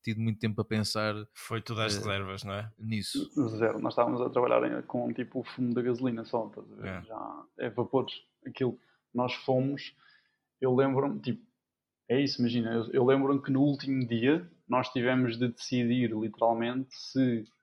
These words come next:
Speaker 3: almoçávamos ou se usávamos o dinheiro que tínhamos para comprar o auto-, o bilhete de autocarro para o aeroporto. Tipo, foi mesmo até à última, nós não, sei lá, para estás a ver <laughs> o quão grave estava,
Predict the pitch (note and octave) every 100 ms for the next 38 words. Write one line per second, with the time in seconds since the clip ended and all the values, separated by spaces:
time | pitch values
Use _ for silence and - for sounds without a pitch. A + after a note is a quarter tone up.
0 | _ _ - A2+ A#2+ A2 B2 B2+ B2+ D#3
1 | E3 E3+ - A#2 - B2 A#2+ A#2+ A#2+ A#2
2 | A#2+ A#2+ A#2+ A#2+ B2+ _ _ - - B2
3 | C3 C3+ C3+ - A#2 A#2+ A#2+ A#2+ A#2+ A#2+
4 | A#2+ - - B2 A2+ A#2 A2+ A#2+ A#2+ A#2
5 | - B2 A#2+ A#2+ A#2+ - _ _ _ _
6 | _ _ _ _ _ _ _ _ _ _
7 | - B2+ A2+ A#2 A2+ A2 A2+ A2 A2 A2
8 | G#2 G#2+ A2 A2 A2 A2 A2 - - _
9 | C3 A#2+ - B2+ B2+ B2+ B2+ C3 F3 -
10 | _ - F3+ D#3+ B2 C3+ B2 A#2 - -
11 | - - A#2+ A#2+ B2 - A#2+ A2+ A#2+ D#3